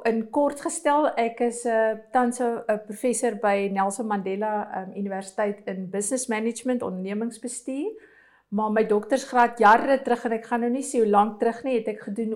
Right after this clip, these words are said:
oor opvolging in Suid-Afrikaanse familieondernemings. Toe was dit nog 'n baie belangrike nuwe onderwerp. Nou raak dit al 'n bietjie moeiliker en meer mense, ehm, werk daaraan.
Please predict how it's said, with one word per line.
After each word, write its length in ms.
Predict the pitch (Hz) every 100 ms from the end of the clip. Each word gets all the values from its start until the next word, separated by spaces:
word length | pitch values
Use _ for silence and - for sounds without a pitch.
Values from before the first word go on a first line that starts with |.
| 214
oor 280 | 214 214 214
opvolging 600 | 247 - 254 247 247 226
in 120 | 202
Suid-Afrikaanse 800 | 208 214 208 214 220 226 226 233
familieondernemings. 1200 | 233 196 196 214 226 220 208 202 214 269 415 - _ _ _ _ _
Toe 100 | 220
was 120 | -
dit 120 | 247
nog 180 | 233 -
'n 100 | 208
baie 320 | 190 196 240
belangrike 720 | 220 202 190 220 233 240 233 220
nuwe 360 | 208 220 254 247
onderwerp. 720 | 226 226 226 202 220 277 -
Nou 220 | 202 214
raak 200 | 233 233
dit 120 | -
al 140 | 233 226
'n 80 |
bietjie 240 | 190 214 220
moeiliker 520 | 208 208 247 247 233
en 140 | 220
meer 260 | 208 214 220
mense, 380 | 208 202 202 220
ehm, 420 | 208 - 185 180
werk 320 | 180 190 196
daaraan. 300 | 226 226 262